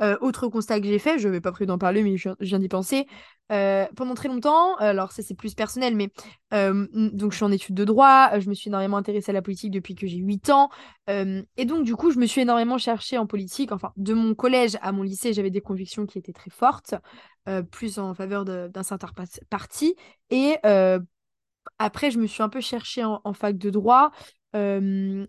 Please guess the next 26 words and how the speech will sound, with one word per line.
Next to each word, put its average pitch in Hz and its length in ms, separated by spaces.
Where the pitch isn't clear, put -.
autour 208 400
de 208 120
quelles 208 300
étaient 214 220
les 208 200
idées 196 140
politiques, 208 420
quelles 208 140
étaient 202 180
mes 196 120
propres 208 360
convictions. 208 600
Je 214 120
me 214 40
suis 208 140
un 240 60
peu 233 100
perdue. 202 480
Et, 285 380
euh, 214 120
depuis 226 360
peu, 320 440
<clears throat> - 100
je 214 580
me 277 100
retrouve. 214 440